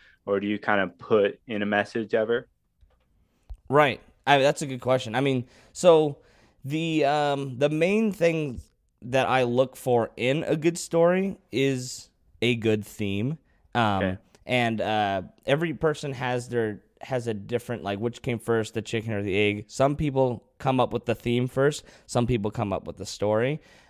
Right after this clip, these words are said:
Speaker 2: Um, I know, like, some of the, the best directors in the world, like Quentin Tarantino, um, he comes up with it after. A-, at least that's what he says.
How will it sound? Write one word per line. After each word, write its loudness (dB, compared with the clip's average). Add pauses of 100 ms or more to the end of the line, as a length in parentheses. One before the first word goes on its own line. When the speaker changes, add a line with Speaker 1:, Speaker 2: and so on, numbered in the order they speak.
(120)
Speaker 2:
Um, 2
I 0
know, 0
like, -2
some 2
of -4
the, 0 (160)
the 0
best 0
directors 0
in -4
the -2
world, 6
like 0
Quentin -2
Tarantino, 0 (160)
um, -2
he -4
comes -4
up -2
with -10
it -6
after. -2 (220)
A-, -4
at -2
least -2
that's -2
what -4
he -6
says. -2